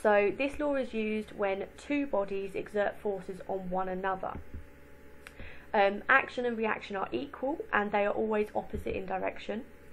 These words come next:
So the action of a jumper, like a high jumper, down on the ground will result in a reaction of the ground up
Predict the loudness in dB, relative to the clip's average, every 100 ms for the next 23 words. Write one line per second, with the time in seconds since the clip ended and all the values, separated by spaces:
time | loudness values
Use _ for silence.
0 | -14 -12 -12 0 4 4 4 4 4 4
1 | 0 -2 0 0 -4 0 6 6 4 -2
2 | -2 0 0 -2 -4 -4 2 4 2 -2
3 | 2 2 2 -8 -10 -4 -4 0 0 0
4 | 0 -4 -4 -4 -4 -6 -14 -14 -12 0
5 | 6 6 6 2 -2 0 0 2 0 -2
6 | -8 -16 -18 -18 -10 0 2 2 2 4
7 | 6 6 2 0 0 0 2 2 2 -6
8 | -6 -4 -4 -6 -4 -2 -2 -2 -2 -4
9 | -4 -4